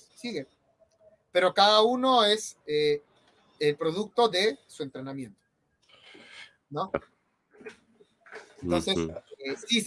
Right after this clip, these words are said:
Speaker 1: este alumno se siente estancado, es por el mismo. Muchos, te-, veo muchos alumnos, chicos que entrenan conmigo en el dojo, que están estancados. Yo los veo estancados,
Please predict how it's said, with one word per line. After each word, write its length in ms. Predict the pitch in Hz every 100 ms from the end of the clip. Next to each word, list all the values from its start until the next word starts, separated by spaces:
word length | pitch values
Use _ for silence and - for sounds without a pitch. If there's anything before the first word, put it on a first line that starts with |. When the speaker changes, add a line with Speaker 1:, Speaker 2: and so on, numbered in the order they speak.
| 247
Speaker 1:
este 200 | 240 277
alumno 240 | 269 277
se 120 | 254
siente 220 | 277 262
estancado, 680 | 262 247 226 285 302 294 302 - - - -
es 120 | 196 -
por 140 | 202
el 100 | 185
mismo. 180 | 147 - _ _ - - _ _ _ _ _ _ - - -
Muchos, 420 | 196 330 262 -
te-, 180 | - 240
veo 240 | 202 262 180
muchos 360 | 185 254 240
alumnos, 560 | 226 214 254 202 190 - _ - - _ _ _ -
chicos 240 | 262 202 202
que 60 |
entrenan 300 | 180 220 226
conmigo 280 | 202 226 233
en 80 | 202
el 100 | 185
dojo, 280 | 233 262 269
que 80 |
están 180 | 202 247
estancados. 720 | 254 190 185 254 170 139 - - _ _ _ _
Yo 120 | - 415
los 140 | 226
veo 160 | 294 285
estancados, 540 | 180 165 240 165 131